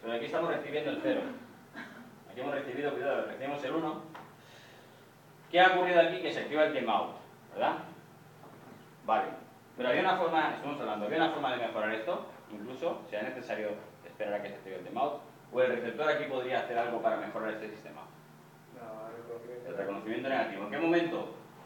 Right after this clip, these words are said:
Speaker 1: En este momento. En el momento en el que recibe una dos. O sea, la dos, ¿qué le va a informar? No, envíame la dos. No me envíes la,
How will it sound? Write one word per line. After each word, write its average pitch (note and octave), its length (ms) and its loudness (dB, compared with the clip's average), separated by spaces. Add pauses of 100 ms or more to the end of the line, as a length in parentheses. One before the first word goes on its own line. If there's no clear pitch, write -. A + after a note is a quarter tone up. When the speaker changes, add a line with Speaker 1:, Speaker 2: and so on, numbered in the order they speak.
(160)
Speaker 1:
En G2 100 -6
este A#2 200 -4
momento. G#2+ 480 -8 (1800)
En C3+ 140 -2
el C3+ 80 0
momento D3 340 2
en E3 60 6
el E3 80 4
que D#3+ 100 4
recibe F3 560 4 (400)
una A2+ 180 0
dos. F#2 220 -6 (560)
O - 40 -20
sea, G#2 120 -2
la G2+ 100 4
dos, D#3 240 2 (100)
¿qué D3 60 -2
le D#3 80 4
va E3 60 4
a D#3+ 40 4
informar? D#3 520 4 (280)
No, C3 120 -2
envíame C3 320 0
la C3 100 6
dos. B2+ 300 0 (460)
No G#2+ 60 -10
me A2 100 -2
envíes G#2 340 -2
la, F2 280 0